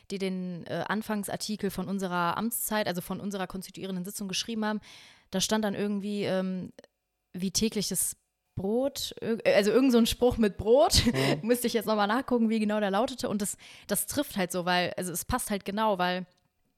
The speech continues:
Speaker 1: die Arbeit ist nicht immer rosig, auch nicht immer spaßig, aber sie muss halt gemacht werden. Also
Speaker 2: Sie
Speaker 1: das
Speaker 2: ist nicht,
Speaker 1: ist
Speaker 2: sie ist nicht unwichtig, nur
Speaker 1: Ja.
Speaker 2: weil sie keinen Spaß macht.
Speaker 1: Sie ist nicht, äh, äh, das ist nicht, das ist nicht unumgänglich.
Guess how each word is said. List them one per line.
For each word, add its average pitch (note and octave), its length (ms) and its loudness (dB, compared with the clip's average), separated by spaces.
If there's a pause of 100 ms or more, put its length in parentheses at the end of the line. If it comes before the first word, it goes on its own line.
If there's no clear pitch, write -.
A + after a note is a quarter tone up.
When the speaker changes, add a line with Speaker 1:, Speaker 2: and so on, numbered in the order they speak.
(380)
Speaker 1:
die F3+ 100 -4
Arbeit G#3+ 240 4
ist - 140 -2
nicht G#3+ 120 -4
immer F3 140 -2
rosig, A3+ 640 -2
auch F3+ 100 -2
nicht F#3+ 140 -4
immer E3+ 140 -6
spaßig, A3 680 -4
aber F3 360 -2 (400)
sie F3+ 140 2
muss G#3+ 280 4
halt F3+ 160 -4
gemacht F#3 340 -2
werden. D#3 340 -4
Also E3+ 300 0
Speaker 2:
Sie - 160 -10
Speaker 1:
das E3 160 -4
Speaker 2:
ist - 60 -6
nicht, A#2 120 0
Speaker 1:
ist - 340 0
Speaker 2:
sie B2 80 -4
ist - 160 -8
nicht A2+ 160 -6
unwichtig, A#2 580 -8
nur - 100 -4
Speaker 1:
Ja. A2 120 4
Speaker 2:
weil A#3+ 80 2
sie G#2+ 60 -2
keinen - 180 -8
Spaß - 340 -8
macht. F#2 120 -6
Speaker 1:
Sie G#2 60 -2
ist - 220 2
nicht, A#3+ 320 4
äh, F3+ 1080 0
äh, - 40 -8
das - 160 -4
ist - 140 -2
nicht, - 260 -2
das G3+ 100 -6
ist - 280 -4
nicht A#3 240 0
unumgänglich. A3+ 760 0